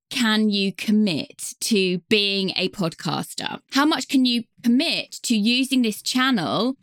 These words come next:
as potentially the primary medium to bring people into your world, into your business?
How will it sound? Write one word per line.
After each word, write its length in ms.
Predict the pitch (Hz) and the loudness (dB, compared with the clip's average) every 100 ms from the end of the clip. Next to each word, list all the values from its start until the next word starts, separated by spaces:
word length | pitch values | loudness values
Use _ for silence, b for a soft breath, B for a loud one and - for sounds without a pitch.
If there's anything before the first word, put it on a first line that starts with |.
| b b b - | b b b -6
as 100 | 262 | -4
potentially 680 | 311 - - 466 415 - 247 | -4 -4 -4 -4 -2 0 0
the 80 | 240 | 0
primary 520 | - 277 330 269 220 | 0 0 2 2 2
medium 540 | 226 262 285 214 175 | 4 2 0 -2 -2
to 100 | 170 | -2
bring 320 | 196 220 220 220 | -2 0 0 0
people 340 | 226 208 202 | -2 -2 0
into 320 | 196 185 - | 0 0 -2
your 320 | 185 185 175 | -2 0 0
world, 420 | 175 254 214 156 165 | 2 2 2 0 -2
into 300 | 170 160 170 | -4 -4 -4
your 160 | 170 | -2
business? 760 | 165 240 214 - - 214 - | 0 0 0 -6 -8 -14 -16